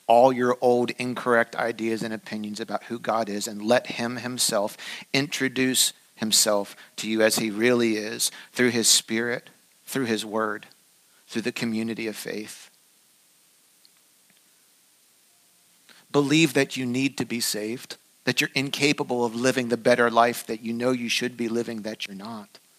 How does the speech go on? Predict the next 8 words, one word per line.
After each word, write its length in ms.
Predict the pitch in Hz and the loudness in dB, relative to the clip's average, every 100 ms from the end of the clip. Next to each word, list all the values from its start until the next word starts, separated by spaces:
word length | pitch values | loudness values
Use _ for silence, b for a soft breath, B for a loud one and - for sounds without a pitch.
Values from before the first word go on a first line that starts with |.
| b b b b b b b _ _ _ _ - | b b b b b b b _ _ _ _ -4
As 160 | 117 | 0
some 200 | - 131 | 2 2
of 160 | 123 117 | 2 2
your 180 | 117 131 | 0 2
own 240 | 135 131 | 0 2
poets 400 | - 123 117 - | 4 4 4 2
have 220 | 107 104 | -4 -2
said, 400 | - 107 110 127 | -2 0 -4 -8